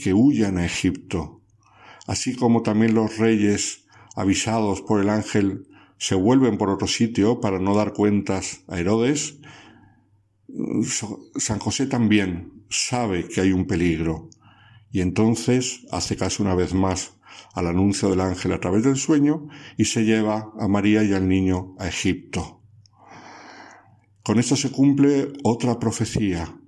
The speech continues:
"De Egipto llamé a mi hijo". Jesús vivirá en Egipto.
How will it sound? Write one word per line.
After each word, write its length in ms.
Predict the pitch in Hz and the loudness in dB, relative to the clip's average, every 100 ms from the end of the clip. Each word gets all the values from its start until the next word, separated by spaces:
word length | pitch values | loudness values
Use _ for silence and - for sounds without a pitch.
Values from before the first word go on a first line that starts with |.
| _ | _
"De 120 | 92 | -4
Egipto 400 | - 123 120 120 | 0 0 0 0
llamé 300 | 107 98 95 | 2 2 2
a 80 | 90 | 2
mi 200 | 90 90 | 0 0
hijo". 420 | 90 - 87 - - _ - - _ _ _ _ _ _ _ _ | -2 -6 -10 -10 -20 _ -20 -20 _ _ _ _ _ _ _ _
Jesús 840 | - 101 117 135 135 - - - _ _ _ _ _ | -4 -2 2 2 2 -4 -12 -18 _ _ _ _ _
vivirá 520 | - 98 98 98 107 98 | 0 2 4 2 2 -2
en 120 | 95 | -4
Egipto. 760 | 92 95 - - 87 80 - | -4 -4 -4 -4 -4 -6 -14